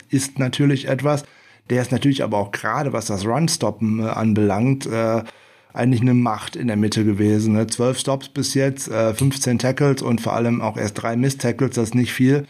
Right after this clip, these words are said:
äh, für einen Defensive Lineman in der Mitte. So, und Daniel Hunter ist auch ein sehr guter Run-Stopper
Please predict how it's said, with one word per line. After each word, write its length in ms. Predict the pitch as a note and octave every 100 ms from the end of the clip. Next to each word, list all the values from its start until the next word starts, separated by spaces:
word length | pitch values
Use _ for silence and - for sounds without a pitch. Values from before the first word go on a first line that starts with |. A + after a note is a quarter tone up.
| _ _ _
äh, 140 | C#3
für 140 | A#2 B2+
einen 80 | B2
Defensive 420 | C3+ C3 B2 B2+
Lineman 320 | B2 C3 B2+
in 80 | C3
der 100 | B2
Mitte. 520 | C3 B2 C3+ C3+ -
So, 280 | A#2+ B2 A2+
und 200 | A#2 A2+
Daniel 320 | A2+ A#2+ A#2+
Hunter 320 | A2+ C3+ C3+
ist 140 | C3+ -
auch 160 | B2+
ein 140 | C3 A2+
sehr 320 | G2 B2 C#3+
guter 260 | C#3 C#3 C3
Run-Stopper 760 | C3 C#3 C3+ D3 C3 D3+ D3